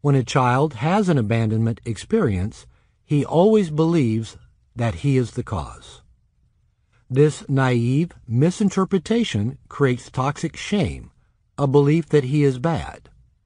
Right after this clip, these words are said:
Children develop survival mechanisms to cope with their abandonment experiences,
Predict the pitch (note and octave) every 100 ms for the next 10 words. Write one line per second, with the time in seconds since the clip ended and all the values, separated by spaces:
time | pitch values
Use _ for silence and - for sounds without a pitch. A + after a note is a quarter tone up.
0 | _ _ _ _ _ _ _ - D#3+ D#3+
1 | F3+ F#3 D#3+ D3 D#3 E3 - D#3+ E3+ F#3
2 | F#3 C#3 G2+ F#2+ G2+ G2 G2+ B2 - -
3 | - G#3+ A3+ C3 A#2 A2+ A2 G#2 A#2 C3
4 | D3 D#3+ F3+ - - G#2 F#2 F#2+ A2 A2
5 | B2